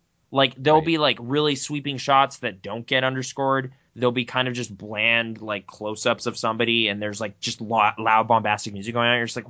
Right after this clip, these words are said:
Speaker 1: "What is going on? Like, why? Like, this doesn't, this is not enhancing the scene. This is just, like, weird and distracting."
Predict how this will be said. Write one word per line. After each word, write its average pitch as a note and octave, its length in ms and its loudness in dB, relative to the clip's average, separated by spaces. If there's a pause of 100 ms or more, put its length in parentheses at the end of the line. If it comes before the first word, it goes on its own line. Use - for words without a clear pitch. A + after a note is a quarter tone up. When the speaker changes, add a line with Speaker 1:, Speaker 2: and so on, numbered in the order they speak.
Speaker 1:
"What D#3 160 -8
is G#3+ 140 -8
going D#3+ 220 -10
on? G#3+ 240 -6
Like, A2 160 -6
why? C#3+ 460 2 (320)
Like, C#3 140 0
this F#3 160 2
doesn't, G#3 340 -2 (400)
this E3 180 -4
is F#3+ 160 -2
not E3 400 6 (200)
enhancing D3+ 540 -2
the C3 60 -2
scene. C3+ 360 0
This A#2+ 120 -6
is B2+ 120 -4
just, B2 240 -8
like, G#2 240 -4
weird A2+ 500 -4
and A2 140 -14
distracting." G#2+ 640 -4